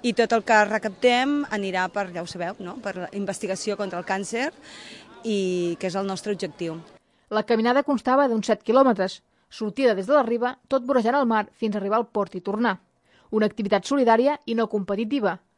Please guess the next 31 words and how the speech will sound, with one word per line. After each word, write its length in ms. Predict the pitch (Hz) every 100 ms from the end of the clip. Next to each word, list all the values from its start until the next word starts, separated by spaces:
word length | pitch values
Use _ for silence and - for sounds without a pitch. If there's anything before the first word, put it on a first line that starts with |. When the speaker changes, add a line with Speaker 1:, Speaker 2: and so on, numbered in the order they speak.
| _ -
Speaker 2:
Tot 160 | 214 185
i 60 |
això, 220 | 180 262 302
sempre 380 | - 262 262 233
hi 20 |
ha 80 | 190
participants 680 | 196 190 277 285 233 220 -
que 140 | 214
prefereixen 480 | 196 202 247 247 202
fer 140 | 208 226
l'activitat 480 | - 254 220 202 -
corrent 320 | 208 269 185 - _ _ -
per 140 | 208
gaudir 240 | 196 202 262
d'un 100 | 247
petit 220 | 208 196 190
entrenament. 480 | 180 196 226 202 180 _ _ _ -
Aquest 220 | 208 208 220
és 80 | 214
el 80 |
cas 160 | 202 233
de 80 | 233
la 140 | 202
Berta 220 | 220 220 240
i 20 |
la 80 | 202
Hanna, 300 | 269 220 - _ _
del 160 | 208 202
Club 160 | 277
d'Atletisme 460 | 247 302 226 214 196
Ventalló, 380 | 180 180 247